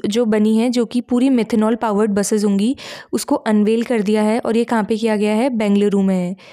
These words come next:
काफ़ी न्यूज़ में है आजकल जो क्लाइमेट चेंज हो रहा है, तो उसी को ध्यान में रखते हुए, जो क्लीन एनर्जी मिशन है उसको ध्यान में रखते हुए, ये जो methanol पावर्ड बसेस हैं इन्हीं को अनवील करा गया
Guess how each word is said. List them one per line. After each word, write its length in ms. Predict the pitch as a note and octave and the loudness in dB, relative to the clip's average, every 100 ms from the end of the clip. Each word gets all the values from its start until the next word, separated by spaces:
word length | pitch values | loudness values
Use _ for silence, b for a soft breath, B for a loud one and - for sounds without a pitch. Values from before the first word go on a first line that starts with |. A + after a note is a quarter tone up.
| B B B - | B B B -6
काफ़ी 500 | A#3+ A#3 C#4 C#4+ C#4 _ _ _ _ _ - | -6 -2 -2 -2 -4 _ _ _ _ _ -2
न्यूज़ 400 | A3+ A3 A#3 G#3 | 2 4 2 2
में 120 | A#3+ | 0
है 220 | A#3 G#3 G3 | 0 0 0
आजकल 420 | G3 - G#3+ G#3 | -2 -2 -2 0
जो 140 | G#3 | 0
क्लाइमेट 440 | G#3+ A3+ G3 G3+ G3+ | -2 0 0 0 0
चेंज 320 | A3 G#3+ G#3+ | 0 0 0
हो 60 | |
रहा 120 | G3 G3 | 0 -2
है, 60 | |
तो 300 | A3+ B3+ C4+ B B B - | -2 -2 -2 B B B -10
उसी 200 | G#3+ A#3 | -4 -2
को 140 | C4+ | 0
ध्यान 260 | A#3 A#3 G#3 | 0 2 2
में 140 | A3 | 2
रखते 280 | A3 A3 A3 | 0 -2 0
हुए, 140 | G#3+ | 0
जो 120 | A#3 C4+ | 0 -2
क्लीन 340 | C4+ A#3+ B3 | -2 0 2
एनर्जी 340 | A#3+ A3+ G3+ | 2 0 0
मिशन 340 | A#3 G#3+ A#3 G#3 | 0 0 0 0
है 460 | G#3+ C#4+ - _ _ - | 0 -4 -10 _ _ -8
उसको 240 | A3 B3+ | -6 -2
ध्यान 200 | A#3 A3+ | 0 2
में 120 | A3 | 2
रखते 260 | A3+ A3 A3 | 0 -2 0
हुए, 180 | G#3+ A#3+ D#4+ B B B | 0 0 -4 B B B
ये 40 | G#3+ | -2
जो 120 | A#3 | 0
methanol 460 | A#3 A3+ G#3+ A3+ B3+ | 0 0 0 0 0
पावर्ड 280 | A#3 G#3+ | 0 0
बसेस 380 | F#3+ G3 G3+ F#3+ | 0 -2 -2 -4
हैं 160 | G3+ B3+ | -4 -4
इन्हीं 220 | - G#3 G3+ | -2 0 0
को 120 | A#3+ | -2
अनवील 460 | - G#3+ G#3 G#3+ | -2 0 2 0
करा 260 | G#3+ G#3+ G#3 | 0 -2 -2
गया 280 | G3 A3+ | 0 -2